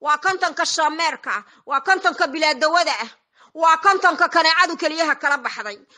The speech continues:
waa kontonka gaajoonaysa, waa kontonka biyo la'aanta ku haysa xayaabley, la yaabley, ka yaabley, wax la daaba. Haa,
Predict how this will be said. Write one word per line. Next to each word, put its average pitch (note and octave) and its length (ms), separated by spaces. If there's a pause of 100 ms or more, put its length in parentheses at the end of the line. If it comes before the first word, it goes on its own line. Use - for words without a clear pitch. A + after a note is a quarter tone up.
(100)
waa F4 220
kontonka F#4 520
gaajoonaysa, D#4 880 (260)
waa E4+ 160
kontonka F4 400
biyo D#4 240
la'aanta E4 400
ku E4+ 100
haysa C#4+ 280
xayaabley, D4 560
la D4 60
yaabley, D4 520 (220)
ka D4 60
yaabley, C#4+ 760
wax A#3+ 160
la B3+ 140
daaba. B3+ 400 (1400)
Haa, G3 540